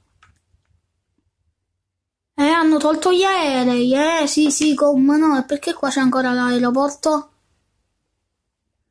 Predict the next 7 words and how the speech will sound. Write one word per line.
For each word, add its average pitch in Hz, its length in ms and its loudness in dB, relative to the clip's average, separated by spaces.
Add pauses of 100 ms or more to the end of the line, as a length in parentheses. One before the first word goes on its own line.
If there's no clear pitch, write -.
(2750)
Forse 277 220 -4
adesso 254 260 -2
è 262 60 0
diventato 247 400 -4
il 240 100 -6
cannone 240 540 0
porto. 240 540 -10